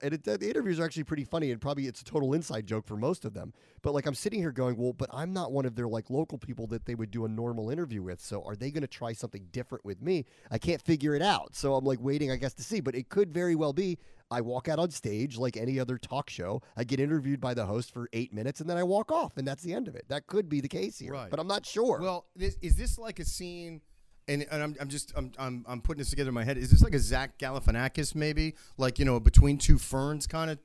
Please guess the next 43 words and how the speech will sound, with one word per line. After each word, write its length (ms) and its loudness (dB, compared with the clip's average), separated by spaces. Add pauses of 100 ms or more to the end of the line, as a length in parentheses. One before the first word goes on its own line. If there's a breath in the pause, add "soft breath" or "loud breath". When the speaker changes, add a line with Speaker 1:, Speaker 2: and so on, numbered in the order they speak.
Speaker 2:
thing 320 4
that 120 -2
they 80 0
wanna 220 -2
do? 300 -6 (280 loud breath)
Where, 120 -2
Speaker 1:
No, 240 10
Speaker 2:
like, 80 2
the 60 2
question 140 4
Speaker 1:
this 160 4
guy 340 2
who 140 4
hosts 300 0
this, 480 -6 (360)
I 80 0
think, 320 -2
wants 300 0
to 80 -6
be 140 0
like 140 -2
a 60 -14
Colbert 500 -4
or 60 -8
Letterman. 240 -10
Speaker 2:
Okay. 260 6
Speaker 1:
Like, 160 -4
uh, 100 -4
the 160 -2
sense 320 -4
I've 140 -2
gotten 300 -2
from 160 -2
watching 340 -2
the 80 -2
show 320 -2
is 120 -6
they 120 -4
love 240 0
producing 380 -4
these 160 -6
little 160 -4
bits, 320 -12